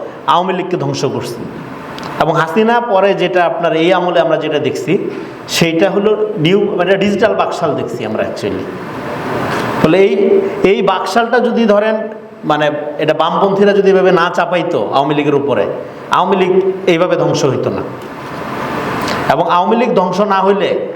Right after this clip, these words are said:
আহ, এখন মানে পরবর্তী সময়ে বাকশালী আওয়ামী লীগের ধ্বংস না হইলে নতুন বাংলাদেশের সূচনার যে কথাটা আমরা বলতে পারতেছি, এটা বলারও সুযোগ হইতো না। এই জন্য আমাদের এখানকার বামপন্থার ব্যাপারে আমাদের একটা রিডিং লাগবে।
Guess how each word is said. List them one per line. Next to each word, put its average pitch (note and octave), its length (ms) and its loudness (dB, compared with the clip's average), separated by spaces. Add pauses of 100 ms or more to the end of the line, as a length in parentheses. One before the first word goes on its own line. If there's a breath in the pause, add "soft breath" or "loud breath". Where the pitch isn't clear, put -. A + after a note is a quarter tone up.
(300 loud breath)
আহ, D3 540 0
এখন E3 280 0
মানে E3 180 -2
পরবর্তী F#3+ 400 0
সময়ে F3 200 0
বাকশালী G3 420 0
আওয়ামী G3+ 220 2
লীগের G3 180 2
ধ্বংস E3 240 -2
না F3+ 100 0
হইলে D#3+ 180 2
নতুন E3 360 2
বাংলাদেশের F#3 880 0
সূচনার A3 520 2
যে G3 160 2
কথাটা E3 260 2
আমরা D#3+ 180 2
বলতে D3 260 -2
পারতেছি, - 440 -2 (300 loud breath)
এটা D3 140 2
বলারও E3 360 2
সুযোগ D3 340 2
হইতো A2 200 -4
না। F#2 120 -4 (800 loud breath)
এই E3 100 2
জন্য A#3+ 540 0 (120)
আমাদের A3 400 2
এখানকার G#3 420 2
বামপন্থার F3+ 920 -2 (140 loud breath)
ব্যাপারে E3+ 300 2
আমাদের E3 240 0
একটা D#3+ 160 0
রিডিং D3+ 280 0
লাগবে। A2+ 360 -2